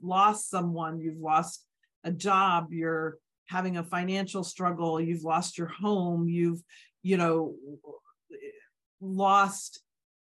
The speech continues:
some sort of other thing that's very important to you. Um,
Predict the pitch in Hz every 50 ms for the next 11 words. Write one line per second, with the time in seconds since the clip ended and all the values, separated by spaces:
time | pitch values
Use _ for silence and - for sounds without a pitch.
0 | _ _ _ _ - - - - - 240 226 226 220 214 - 233 220 202 196 180
1 | - - - 214 202 220 208 202 - - - 226 220 202 190 180 175 175 165 151
2 | - 170 170 190 190 190 190 190 185 180 175 175 190 196 190 185 - 170 165 -
3 | - - 175 165 160 156 151 151 135 127 120 104 - - - 156 156 156 - -
4 | 151 139 -